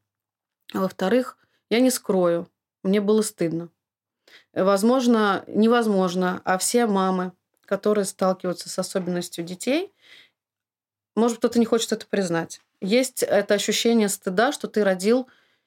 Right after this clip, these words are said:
нездорового ребенка. И начинаешь винить себя, и копать, и думаешь, почему так произошло, а почему именно со мной. И этот, э, момент, он очень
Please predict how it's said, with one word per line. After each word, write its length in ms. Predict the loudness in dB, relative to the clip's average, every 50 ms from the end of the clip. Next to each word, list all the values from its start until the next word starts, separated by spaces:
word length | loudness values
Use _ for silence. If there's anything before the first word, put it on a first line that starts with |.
| _ _ _ _
нездорового 800 | -2 0 2 2 2 0 0 0 2 2 2 2 2 0 0 0
ребенка. 580 | -2 -2 -2 -2 -2 -2 -4 -6 -12 -14 -14 -16 _ _ _ _ _ -6
И 280 | -4 -2 0 2 2 2
начинаешь 500 | 2 2 2 2 2 2 2 0 -2 0
винить 340 | 0 2 4 4 4 2 2
себя, 600 | 0 -2 -2 2 2 2 4 4 4 2 2 0
и 40 | -2
копать, 640 | -2 -4 -4 -4 0 2 2 4 4 2 0 -4
и 60 | -8 -4
думаешь, 340 | -2 0 2 0 0 -2
почему 320 | -6 -8 -4 -2 0 0 0
так 240 | 0 -2 -4 -4 -4
произошло, 840 | -4 -2 -2 -2 -2 -4 -6 -6 -2 0 2 4 4 4 2 0 -2 -10 -20 -20 -20 -16 _ -8
а 80 | -8
почему 440 | -6 -6 -6 -4 0 0 2 2 2
именно 280 | 2 2 2 0 0 -2
со 220 | -2 -2 -2 -2
мной. 560 | -2 0 0 2 2 2 2 2 2 2 0
И 360 | 0 -2 -2 0 0 0 0 -2 -4 _ _ _ _ _ _ _ _ _ _ _ _ _ _ _ _ -16 -14 -8
этот, 480 | -4 -4 -4 -4 -2 -4 -4 -4 -2 -2
э, 360 | 0 2 2 2 2 2 2
момент, 440 | 2 2 2 4 4 4 4 2 2
он 140 | 2 2 2
очень 460 | 2 0 0 0 2 2 2 0